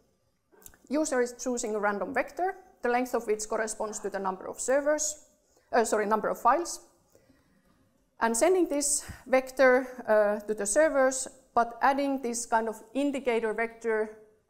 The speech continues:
indicating which file is the interesting one. So we wanted the first file, so we are adding E one, the first basis standard vector, zero, zero, uh, sorry, one, zero, zero. So then we send U plus E one, which is zero, zero, one,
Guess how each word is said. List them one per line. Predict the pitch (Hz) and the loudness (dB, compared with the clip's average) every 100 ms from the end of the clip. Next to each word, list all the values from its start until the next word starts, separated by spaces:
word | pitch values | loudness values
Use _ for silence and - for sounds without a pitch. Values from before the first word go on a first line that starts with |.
| _ _ _ _ _ _ _ - | _ _ _ _ _ _ _ -4
indicating | 233 240 233 220 214 208 | -2 0 0 0 0 -2
which | 240 - | -4 -4
file | - 214 214 | 2 2 2
is | 185 - | -4 -8
the | 190 - | -12 -8
interesting | 185 233 240 277 277 | -6 -4 -4 -4 0
one. | 311 330 | 0 0
So | - 214 | -2 -2
we | 214 | 0
wanted | 208 208 185 - | -2 -2 -8 -10
the | |
first | - 247 302 311 | -8 -2 -2 -4
file, | - 262 247 240 | -2 0 0 -2
so | 220 | -4
we | 220 214 | 0 0
are | |
adding | 208 208 202 208 | 0 -2 -6 -6
E | 214 208 | -8 -4
one, | 185 185 | -4 -6
the | 175 | -8
first | 233 226 226 - | -4 -4 -6 -8
basis | 196 196 190 | -6 -6 -10
standard | 196 185 226 | -10 -8 -8
vector, | 262 269 294 277 | -8 -8 -6 -6
zero, | 262 196 190 | -6 -8 -8
zero, | 196 - - - | -10 -12 -12 -2
uh, | 208 196 | 0 0
sorry, | 208 190 | -6 -4
one, | 208 202 | -4 -4
zero, | 190 - - | -8 -10 -10
zero. | - - - _ _ _ _ _ _ _ _ _ _ _ | -12 -16 -20 _ _ _ _ _ _ _ _ _ _ _
So | - 214 | 0 2
then | 294 | 4
we | 339 | 2
send | 320 277 262 | 0 -4 -4
U | 262 254 | -6 -2
plus | 240 240 - | -2 -2 -6
E | 214 208 | -8 -2
one, | 196 254 359 - - | 2 2 -2 -8 -14
which | 196 208 | -10 -8
is | 196 202 | -6 -4
zero, | 202 | -4
zero, | 190 190 180 | -2 -4 -2
one, | 285 320 | 0 0